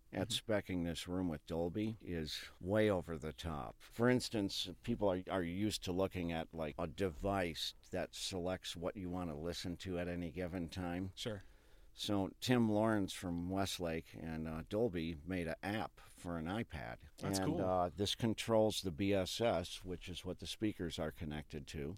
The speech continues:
Speaker 2: Uh-huh.
Speaker 1: And that's what Dolby likes to use to tune the room with.
Speaker 2: Okay.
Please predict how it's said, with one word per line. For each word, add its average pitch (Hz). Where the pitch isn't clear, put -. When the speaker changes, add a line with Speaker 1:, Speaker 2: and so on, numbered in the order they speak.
Speaker 2:
Uh-huh. 135
Speaker 1:
And 92
that's 101
what 107
Dolby 107
likes 87
to 87
use 85
to -
tune 98
the 80
room 85
with. 62
Speaker 2:
Okay. 127